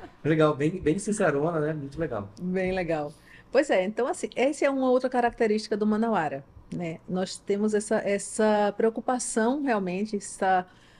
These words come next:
Speaker 2: esse desejo autêntico de valorizar o que é nosso, né?
Speaker 1: Legal.
Speaker 2: A gente tem sempre essa, essa visão de que Manauara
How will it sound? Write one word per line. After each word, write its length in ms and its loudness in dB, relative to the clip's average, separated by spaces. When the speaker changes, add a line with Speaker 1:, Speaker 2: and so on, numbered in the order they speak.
Speaker 2:
esse 160 -2
desejo 400 6
autêntico 640 2
de 200 0
valorizar 500 2
o 80 0
que 160 0
é 80 0
nosso, 460 0
né? 140 -6
Speaker 1:
Legal. 180 -10
Speaker 2:
A 80 0
gente 220 -2
tem 240 0
sempre 360 0
essa, 280 -2
essa 220 -4
visão 400 -2
de 80 -4
que 220 -2
Manauara 460 0